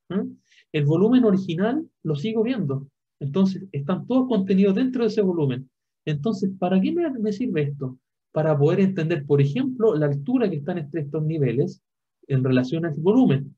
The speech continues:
¿m? Esa es la gracia. ¿Se entienden entonces hacia dónde va, eh, encaminado el trabajo con estas masas? Es porque genera el perímetro, el perímetro del volumen.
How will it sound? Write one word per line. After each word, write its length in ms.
¿m? 240
Esa 200
es 60
la 80
gracia. 360
¿Se 140
entienden 380
entonces 400
hacia 160
dónde 200
va, 640
eh, 280
encaminado 680
el 160
trabajo 380
con 140
estas 200
masas? 340
Es 180
porque 300
genera 360
el 160
perímetro, 760
el 180
perímetro 720
del 540
volumen. 640